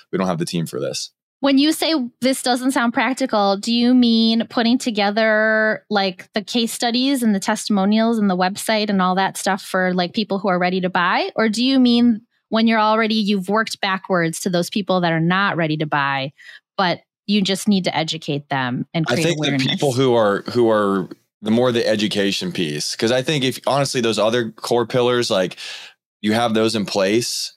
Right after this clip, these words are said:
Speaker 1: If you don't have those in place, you don't have, like, how are you gonna even do business, right? Like,
Speaker 2: That's
Speaker 1: you
Speaker 2: right.
Speaker 1: even have a digital storefront.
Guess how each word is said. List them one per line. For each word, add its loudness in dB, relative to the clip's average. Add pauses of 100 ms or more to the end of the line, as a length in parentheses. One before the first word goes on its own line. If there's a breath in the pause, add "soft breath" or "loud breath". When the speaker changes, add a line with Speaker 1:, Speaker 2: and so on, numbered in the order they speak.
Speaker 1:
If 0
you 2
don't 2
have 2
those 0
in -2
place, -2
you -2
don't 0
have, -4 (240)
like, -4 (300)
how 0
are 2
you 2
gonna 0
even -2
do 0
business, -2
right? 2
Like, 2
Speaker 2:
That's -2
Speaker 1:
you 2
Speaker 2:
right. 0
Speaker 1:
even -2
have 0
a 0
digital -2
storefront. -4